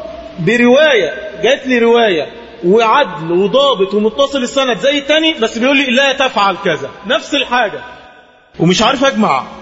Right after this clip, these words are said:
يا كده يا كده. الحديث ده واحد منهم لازم يكون هو صح. واحد بيقول الربا حلال،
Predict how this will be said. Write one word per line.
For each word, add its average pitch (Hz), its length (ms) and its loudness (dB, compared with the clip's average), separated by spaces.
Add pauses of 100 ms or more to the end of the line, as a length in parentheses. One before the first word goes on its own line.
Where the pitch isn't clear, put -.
(120)
يا 180 140 2
كده 262 360 0
يا 214 40 2
كده. 185 400 0
الحديث 208 360 -2
ده 202 100 2 (340)
واحد 262 280 0
منهم 269 240 0
لازم 254 200 0
يكون 262 220 -2
هو 262 180 2
صح. 220 260 -2 (560)
واحد 247 340 -2
بيقول 254 240 0
الربا 262 220 0
حلال، 277 420 -2